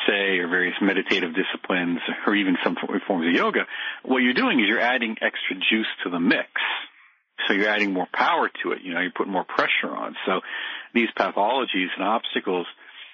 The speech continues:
they're going to arise more quickly because they should to get them out of the way, but you have, they will happen. And so I would like to say that while ultimately the notion is self-resilience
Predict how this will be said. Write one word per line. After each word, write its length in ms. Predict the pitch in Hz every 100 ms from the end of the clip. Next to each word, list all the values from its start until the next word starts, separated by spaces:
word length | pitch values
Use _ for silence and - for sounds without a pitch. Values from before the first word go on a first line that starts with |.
| - 107
they're 180 | 113
going 180 | 113 104
to 40 | 95
arise 460 | 90 98 101 95 87
more 140 | 92 82
quickly 420 | - - - - - - _ _ -
because 300 | 117 247 - 107
they 100 | 95 -
should 220 | 220 180
to 40 | 104
get 180 | 110 -
them 80 | 104
out 140 | 98
of 60 | 90
the 60 |
way, 360 | 95 175 - - _
but 100 | - -
you 60 | 90
have, 160 | 92 92
they 120 | 95 90
will 200 | 104 98
happen. 480 | 110 113 - -
And 140 | 82 - - - - - -
so 60 |
I 80 | 107
would 120 | 113 127
like 180 | 135 -
to 60 | -
say 120 | 160
that 160 | 117 95
while 140 | 101 95
ultimately 580 | 120 131 139 117 110 95
the 60 | 92
notion 500 | 95 120 120 - 92
is 80 | - -
self-resilience 1000 | 123 107 107 90 82 123 143 101 82